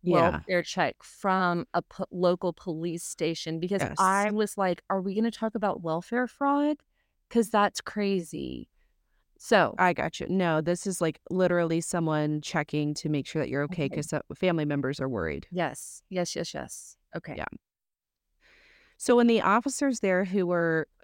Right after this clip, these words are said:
Speaker 1: doing a welfare check, not giving a welfare check,
Speaker 2: No. No.
Speaker 1: They were
Speaker 2: <clears throat> Not
Speaker 1: the
Speaker 2: a
Speaker 1: verb
Speaker 2: Christmas gift.
Speaker 1: version of it. They
Speaker 2: Yeah.
Speaker 1: were exercising a welfare check.
Speaker 2: Mm-hmm, mm-hmm.
Speaker 1: They peered past Ryan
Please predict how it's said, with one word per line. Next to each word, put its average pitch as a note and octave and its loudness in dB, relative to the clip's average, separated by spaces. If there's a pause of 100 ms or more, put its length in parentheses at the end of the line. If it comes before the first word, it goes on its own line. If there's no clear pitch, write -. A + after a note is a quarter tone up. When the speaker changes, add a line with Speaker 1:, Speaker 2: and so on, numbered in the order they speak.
Speaker 1:
doing F3+ 0
a F3 -2
welfare D#3+ -2
check, - -8
not - -4
giving F#3+ 0
a D3 -2
welfare C3 -4
check, - -12
Speaker 2:
No. F3 -10 (420)
No. F3+ -8
Speaker 1:
They F3 2
were E3 2
Speaker 2:
<clears throat> - -20
Not G#3+ 4
Speaker 1:
the E3+ 0
Speaker 2:
a F3+ 4
Speaker 1:
verb F#3 4
Speaker 2:
Christmas A3+ -2
gift. F#3 4
Speaker 1:
version F#3+ 2
of C#3+ 0
it. C#3+ -2 (160)
They F3 -2
Speaker 2:
Yeah. E3 0
Speaker 1:
were D#3+ -2
exercising F3 -2
a D#3+ -2
welfare D3+ -4
check. C3+ -6
Speaker 2:
Mm-hmm, G3 -4
mm-hmm. F#3+ -2 (440)
Speaker 1:
They G#3+ 6
peered A#3 2
past D4 0
Ryan D3 -2